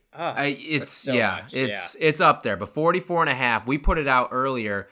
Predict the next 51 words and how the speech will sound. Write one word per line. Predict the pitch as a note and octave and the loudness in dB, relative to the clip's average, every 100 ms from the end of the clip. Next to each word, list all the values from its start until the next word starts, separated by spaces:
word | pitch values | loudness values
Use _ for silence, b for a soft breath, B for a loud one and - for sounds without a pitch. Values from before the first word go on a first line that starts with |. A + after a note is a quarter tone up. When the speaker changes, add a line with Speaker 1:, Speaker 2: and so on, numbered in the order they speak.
| b | b
Speaker 2:
It | |
looked | D3+ D#3 | -8 -6
like | F#3 | -4
it | A#2+ | -4
opened | G#2+ C3+ D3 | -4 -6 -6
at | B2+ - | -8 -4
thirty-seven | B2 A2+ - G#2+ G#2 | -2 -2 -4 -4 -4
and | G2+ | -8
a | |
half, | G2 G#2 G2+ F#2 | -8 -6 -6 -8
and | |
people | A2 C3+ A#2 | -10 -8 -8
saw | - G#2 G2+ | -6 -4 -2
that. | G#2+ G#2 | -4 -4
It | G2+ | -4
was | G2 | -8
way | F#2 B2 C3 | -4 -2 -2
too | - G#2+ | -2 -6
light | A2 A#2+ - | -2 -2 -4
for | |
Speaker 1:
Yeah, | A#2 | -2
Speaker 2:
their | C#3+ | 2
Speaker 1:
how | - | 4
about | - | 2
Speaker 2:
liking, | D#3 C#3+ | 2 4
Speaker 1:
you, | A3+ | 2
Speaker 2:
so | |
Speaker 1:
by | G3+ D3 | 4 2
Speaker 2:
they | B2+ | 2
Speaker 1:
the | |
way? | G#2 G2+ F#2+ F#2 _ - | -2 -4 -4 -6 _ -8
Going, | C3 | 0
Speaker 2:
catapulted | C#3 C3+ - B2+ A#2+ G#2 | 2 0 -2 -6 -4 -4
<laughs> | |
that | A#2 - | -2 2
up. | F#3 A2 G#2 _ | 2 2 -4 _
Speaker 1:
going | D#3+ F3 D3+ | 0 0 6
Speaker 2:
Hey, | D#3+ D3 | 8 8
Speaker 1:
cousin | G3 | 6
Speaker 2:
I | D#3+ | 2
Speaker 1:
Sal, | D3+ E3 F3 F3+ D#3+ | 4 6 8 6 4
Bill | C#3+ F3 | 2 2
Simmons | F3+ - F3 A#3 G3+ - | 2 0 2 6 10 8
on | A2+ G#2+ | 8 -2
us. | G#2 - | -4 -6
Speaker 2:
<laughs> | A3 | -2
Speaker 1:
Guess | D#3 - | -2 2
in | F3+ | 6
the | F3 | 8
Speaker 2:
Yeah. | C3 | 6
Speaker 1:
line. | D#3 G3+ - | 4 4 4